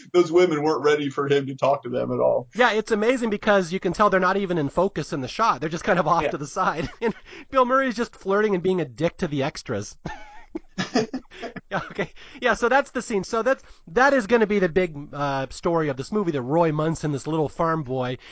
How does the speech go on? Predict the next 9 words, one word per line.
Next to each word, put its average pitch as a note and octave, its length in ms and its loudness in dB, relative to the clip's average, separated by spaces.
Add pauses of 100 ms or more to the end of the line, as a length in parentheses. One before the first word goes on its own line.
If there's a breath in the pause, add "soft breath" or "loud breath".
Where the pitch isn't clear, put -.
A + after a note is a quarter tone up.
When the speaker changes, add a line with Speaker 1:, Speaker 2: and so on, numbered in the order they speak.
(120 loud breath)
Speaker 2:
and D#3 100 -4
this D3 140 -4
streetwise D#3 760 -2
hustler C#3+ 460 -2
asshole, C#3 640 -4
Ernie D3+ 220 -2
McCracken, C3+ 680 -6 (300 loud breath)
and C#3+ 200 -6
the, C3 260 -4